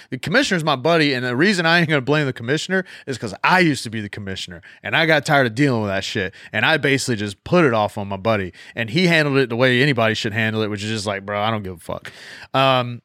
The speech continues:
he, he holds the rules when they're, they're meant to be held. We do some votes, blah, blah, blah. Not the commissioner's fault, not the commissioner's problem.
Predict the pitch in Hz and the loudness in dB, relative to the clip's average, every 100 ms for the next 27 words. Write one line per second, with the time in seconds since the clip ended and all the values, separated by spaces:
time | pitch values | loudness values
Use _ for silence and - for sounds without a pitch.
0 | - 147 165 151 143 165 135 156 170 151 | -4 -2 -2 -2 -2 -2 2 2 4 2
1 | 139 147 131 131 123 120 - 120 120 120 | 2 2 2 0 0 -2 -2 -2 -2 -4
2 | 113 117 110 110 113 117 113 110 110 110 | -4 -2 2 2 0 -4 -6 -4 -2 0
3 | 110 110 95 87 - - 151 190 - - | 2 2 0 -6 -10 -4 0 0 0 -2
4 | 156 143 - 110 - 113 107 - 123 - | 0 0 0 -4 0 2 2 0 -6 -6
5 | - 120 - 107 - 165 160 110 | -6 -6 -6 -10 0 2 4 0